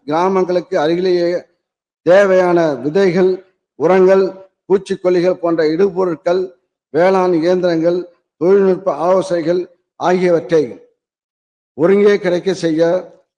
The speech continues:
முதலமைச்சரின் ஆயிரம் உழவர் நல சேவை மையங்கள் அமைக்கும் திட்டம் மாண்புமிகு தமிழ்நாடு முதலமைச்சர் அவர்களால் தொடங்கி வைக்கப்பட்டது. உழவர் நல சேவை மையங்களை அமைக்கும் வேளாண்மை, தோட்டக்கலை, வேளாண்மை பொறியியல் பட்டதாரிகள்,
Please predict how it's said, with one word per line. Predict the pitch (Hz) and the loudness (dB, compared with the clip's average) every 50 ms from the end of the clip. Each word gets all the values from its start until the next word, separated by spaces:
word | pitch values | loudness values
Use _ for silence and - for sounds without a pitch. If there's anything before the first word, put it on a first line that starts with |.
| _ _ | _ _
முதலமைச்சரின் | 131 160 196 196 196 190 190 180 190 185 180 190 190 175 - - | -2 0 0 2 2 0 0 -2 -2 -2 -2 -2 -2 -4 -8 -8
ஆயிரம் | 127 143 165 185 190 190 185 180 175 170 156 139 | -4 -2 0 2 2 2 2 2 0 -2 -4 -6
உழவர் | 143 147 165 190 202 202 196 | -4 -2 0 2 2 2 2
நல | 190 180 185 175 | 2 2 0 0
சேவை | - - 156 175 185 190 190 180 | -2 -2 0 0 2 2 2 2
மையங்கள் | 170 165 165 165 165 160 156 160 156 143 113 95 - _ _ _ _ | 2 2 2 2 2 2 2 0 0 -2 -4 -6 -12 _ _ _ _
அமைக்கும் | _ 131 156 190 190 190 190 175 151 | _ -2 0 0 0 0 -2 -2 -2
திட்டம் | 135 113 - - - - 202 202 - - _ _ _ _ _ _ | -4 -6 -4 -2 -2 -2 -2 -4 -8 -14 _ _ _ _ _ _
மாண்புமிகு | 139 156 180 185 185 180 185 190 202 196 | -2 0 0 2 2 2 2 2 2 0
தமிழ்நாடு | 196 160 165 175 185 190 190 185 185 165 | 0 -2 -2 0 0 0 2 2 0 0
முதலமைச்சர் | 151 160 180 185 190 185 180 - 180 160 | 2 2 2 2 2 0 -2 -2 -2 -2
அவர்களால் | 156 156 147 151 165 175 196 196 180 - - _ _ _ _ _ | -2 -2 -2 0 0 0 0 -2 -4 -8 -14 _ _ _ _ _
தொடங்கி | 139 160 180 190 202 196 | -2 0 2 2 4 4
வைக்கப்பட்டது. | 185 180 175 175 170 170 156 - 143 139 139 151 147 117 101 - _ _ _ _ _ _ - | 2 2 2 -2 -2 -4 -4 -6 -6 -6 -4 -4 -6 -6 -8 -12 _ _ _ _ _ _ -4
உழவர் | 151 175 202 214 214 208 | 0 0 2 2 2 0
நல | 202 196 190 180 | 0 0 0 0
சேவை | 185 - 170 185 196 196 202 196 196 170 - | 0 0 0 0 2 2 0 0 -2 -2 -2
மையங்களை | 160 165 170 175 170 156 165 175 190 180 139 | -2 0 0 0 0 0 0 0 -2 -2 -4
அமைக்கும் | 139 139 160 180 185 185 - 196 185 165 | -2 0 0 0 0 0 -2 -4 -2 -2
வேளாண்மை, | 143 147 165 180 185 180 170 175 175 170 156 120 98 - _ _ _ _ _ _ _ 156 | -2 -2 -2 0 0 0 0 0 0 0 -2 -4 -8 -14 _ _ _ _ _ _ _ -2
தோட்டக்கலை, | 175 190 185 190 180 185 160 156 160 175 190 185 185 - _ _ _ _ _ _ _ _ _ 135 | -2 0 0 -2 -4 -4 -4 -2 -2 -2 -2 -4 -6 -10 _ _ _ _ _ _ _ _ _ -4
வேளாண்மை | 156 185 196 196 185 180 180 180 165 | -2 0 2 2 2 2 2 2 0
பொறியியல் | 170 - 147 170 190 208 202 202 190 185 190 | -2 -2 -4 -4 -4 0 0 0 0 -2 -4
பட்டதாரிகள், | 160 156 - 170 170 170 160 156 151 139 147 165 185 | -6 -8 -6 -6 -4 -2 -2 -2 -2 -4 -4 -4 -4